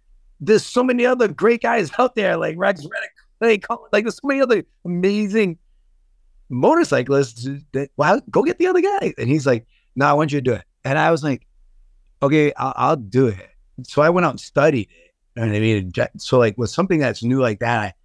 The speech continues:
I went out and studied it. And I do that with the parts too. I go out and, like, I mean, I just, I just love studying the characters and the scene and the story. But I think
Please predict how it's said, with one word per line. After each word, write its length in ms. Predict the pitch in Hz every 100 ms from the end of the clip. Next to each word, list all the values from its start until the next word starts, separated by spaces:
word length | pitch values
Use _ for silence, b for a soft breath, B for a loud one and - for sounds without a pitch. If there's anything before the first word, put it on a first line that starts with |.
| _
I 40 | 110
went 80 |
out 40 | 104
and 60 |
studied 360 | 110 - 127 107
it. 120 | 95 _ _ _ -
And 80 |
I 100 | 175
do 240 | 180 127 160
that 180 | 147 -
with 140 | -
the 60 | -
parts 380 | - 135 - -
too. 220 | 156 127
I 120 | 110
go 160 | 120 127
out 160 | 113
and, 80 | 107
like, 160 | 98 -
I 40 | _
mean, 120 | _ _ _ - _ -
I 60 |
just, 280 | 113 120 - _ 113
I 80 |
just 180 | 113 113
love 400 | 98 92 113 98
studying 840 | - - - - - 117 117 104
the 80 | 92
characters 640 | _ - 110 120 113 110 98
and 100 | 90
the 40 |
scene 520 | - - 117 117 110
and 80 | 92
the 40 |
story. 600 | - - 127 131 131 123 120 _ _ _ _ _ _ _
But 280 | 135 120 117 -
I 60 |
think 320 | 117 170 185